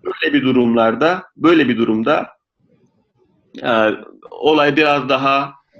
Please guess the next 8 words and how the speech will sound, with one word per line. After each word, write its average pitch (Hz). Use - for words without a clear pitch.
e, 123
kompleks 139
hale 104
geliyor. 113
E, 127
bir 151
basamak 120
atlıyoruz. 131